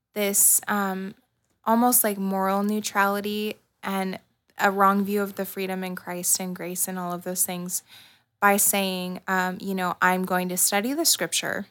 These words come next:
and I'm going to make conclusions about what the law of God means and how it should be applied.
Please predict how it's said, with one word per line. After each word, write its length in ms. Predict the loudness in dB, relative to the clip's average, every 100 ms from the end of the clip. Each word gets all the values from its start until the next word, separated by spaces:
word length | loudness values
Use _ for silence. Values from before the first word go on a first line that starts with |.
| _ _ _ _ _ _ _ _ -16 -16 _ _
and 540 | -2 2 4 4 2 0 2
I'm 260 | 4 4
going 400 | 2 2 2 2
to 640 | 0 2 0 -2 0 0 -2 -2
make 220 | -4 -4
conclusions 720 | -6 -8 -2 -2 0 0 0 -2
about 360 | 2 4 4
what 260 | 4 0 2
the 120 | 2
law 280 | 4 6 6
of 60 | 6
God 220 | 4 4
means 320 | 2 2 0
and 120 | -2
how 220 | 0 2
it 60 | 2
should 180 | 0 -2
be 100 | -6
applied. 520 | -6 -4 -4 -2 -8